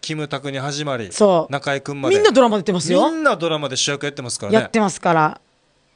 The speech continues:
Speaker 1: 稲垣吾郎なんかも、ちょっとこう、
Speaker 2: はいはい。
Speaker 1: ヒールの役させたらデージーすごいさ。
Speaker 2: うんうんうん。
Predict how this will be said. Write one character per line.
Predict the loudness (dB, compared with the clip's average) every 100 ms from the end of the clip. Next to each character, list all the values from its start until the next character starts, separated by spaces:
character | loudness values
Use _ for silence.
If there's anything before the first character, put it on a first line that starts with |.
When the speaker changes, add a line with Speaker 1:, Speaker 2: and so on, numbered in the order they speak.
| _ _ _ _ _ _ _ _ _
Speaker 1:
稲 | -6 -2
垣 | -2 -2 -4
吾 | -6 -4
郎 | -2 -2 -4
な | -6
ん | -8
か | -10
も、 | -8 -8 -12 _
ち | -6
ょ |
っ | -6
と | -6
こ | -4
う、 |
Speaker 2:
は |
い | 0
は | 2
い。 |
Speaker 1:
ヒ | 2
ー | 0
ル |
の | 0
役 | -2 -2
さ | -4
せ | -4
た | -4
ら | -4
デ | -4 -4
ー | -4
ジ | -6
ー | -4
す | -4
ご | 0
い | 0
さ。 | 0 -2
Speaker 2:
う | -2
ん |
う |
ん | -2 -2 -4
う | -4
ん。 | -4 -6